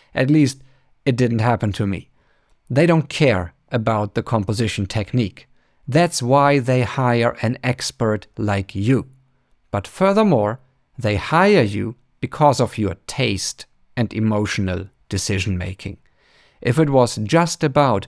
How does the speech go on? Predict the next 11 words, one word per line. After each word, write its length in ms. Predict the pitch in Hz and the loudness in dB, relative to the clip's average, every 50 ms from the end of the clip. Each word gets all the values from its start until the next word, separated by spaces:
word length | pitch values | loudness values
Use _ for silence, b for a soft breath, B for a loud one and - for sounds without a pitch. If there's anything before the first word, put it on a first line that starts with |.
| - _ | -12 _
the 120 | - 92 90 | -8 -8 -8
general 560 | 95 - 123 120 123 135 143 143 139 139 143 | -4 -2 0 2 2 2 2 2 2 2 2
music 400 | 139 131 131 135 123 131 131 - | 2 2 2 2 0 -2 -4 -6
theory, 640 | - - 131 120 113 107 95 87 82 78 - - _ _ _ _ _ _ _ _ | -6 -4 -2 -2 0 -2 -4 -4 -8 -10 -10 -14 _ _ _ _ _ _ _ _
why 420 | - 110 117 147 160 165 175 175 170 | -6 2 4 4 4 4 4 2 2
do 180 | 151 160 160 | 2 2 2
the 120 | 147 147 147 | 2 2 2
most 340 | 147 143 143 143 135 - | 4 4 4 4 2 -2
successful 540 | - 139 127 - - 143 139 - - - 135 | -4 -4 -4 -2 -2 -2 -2 -2 -2 -4 -4
composers 760 | 127 - 135 127 - - 135 123 123 120 117 117 110 107 - - _ _ _ _ _ | -2 -2 -2 -2 0 2 4 4 4 4 2 0 -2 -2 -4 -10 _ _ _ _ _
charge 680 | - - - 156 147 123 101 95 - - - - - | -4 0 2 4 4 4 2 -2 -6 -8 -14 -14 -16